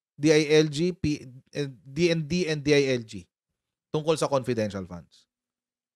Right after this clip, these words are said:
Wala ho tayong batas. Eh, yun nga ang problema eh. Di ba? Hanggang ngayon, di pa rin sila sumusulat ng batas. Tungkol dyan. So,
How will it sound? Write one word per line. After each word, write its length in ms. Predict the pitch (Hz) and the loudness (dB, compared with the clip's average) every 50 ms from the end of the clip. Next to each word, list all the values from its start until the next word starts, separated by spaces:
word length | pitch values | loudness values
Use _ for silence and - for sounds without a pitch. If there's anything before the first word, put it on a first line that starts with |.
| _ _ _ _ _ _ _ _ _ _ _ _ _ _ _ _ _ _ _ _ | _ _ _ _ _ _ _ _ _ _ _ _ _ _ _ _ _ _ _ _
Wala 140 | 165 190 196 | 4 6 6
ho 80 | 196 | 6
tayong 180 | 190 185 175 156 | 6 4 2 2
batas. 460 | 139 - 143 117 - - - - _ _ _ _ _ _ _ _ _ _ _ _ _ _ _ _ _ | 0 -2 -4 -6 -8 -12 -18 -20 _ _ _ _ _ _ _ _ _ _ _ _ _ _ _ _ _
Eh, 160 | _ 143 165 | _ 6 6
yun 160 | 180 208 220 233 | 6 6 8 4
nga 80 | 220 | 4
ang 80 | 226 220 | 6 6
problema 400 | 226 220 220 226 220 220 226 233 | 4 6 6 6 6 6 6 4
eh. 240 | 196 156 131 - _ _ _ _ _ _ _ _ _ _ _ _ _ _ _ _ _ _ _ _ _ _ _ _ _ _ _ _ _ _ _ _ _ _ _ - | 2 0 0 -4 _ _ _ _ _ _ _ _ _ _ _ _ _ _ _ _ _ _ _ _ _ _ _ _ _ _ _ _ _ _ _ _ _ _ _ -12
Di 100 | 139 127 | -4 -2
ba? 140 | 131 135 156 | 0 0 0
Hanggang 240 | 175 170 175 170 | 4 4 4 4
ngayon, 180 | 175 170 175 185 | 6 4 4 4
di 80 | 180 180 | 4 2
pa 140 | 165 160 | 2 2
rin 60 | 160 160 | 4 4
sila 100 | 160 147 | 2 2
sumusulat 380 | 160 151 143 - 147 135 131 135 | 2 -2 -2 -2 0 0 0 0
ng 160 | 131 120 117 | -2 -6 -8
batas. 340 | 113 107 107 107 - - - - - - - - - - - - - - - - - - - - - - - - - - - - - - - - - - - - - - | -8 -8 -8 -12 -10 -6 -4 -2 -2 -2 -2 -2 -2 -2 -2 -2 -2 -2 -2 -2 -2 -2 -2 -2 -4 -4 -4 -4 -6 -6 -8 -8 -10 -10 -12 -14 -14 -16 -16 -18 -12 -10
Tungkol 300 | 113 104 101 110 101 98 | -10 -10 -8 -8 -10 -8
dyan. 180 | 98 95 95 95 87 _ _ _ _ _ _ _ _ _ _ _ _ _ _ _ _ _ _ _ _ _ _ _ _ _ _ _ _ _ _ _ _ | -8 -10 -10 -10 -14 _ _ _ _ _ _ _ _ _ _ _ _ _ _ _ _ _ _ _ _ _ _ _ _ _ _ _ _ _ _ _ _
So, 140 | - - | 0 2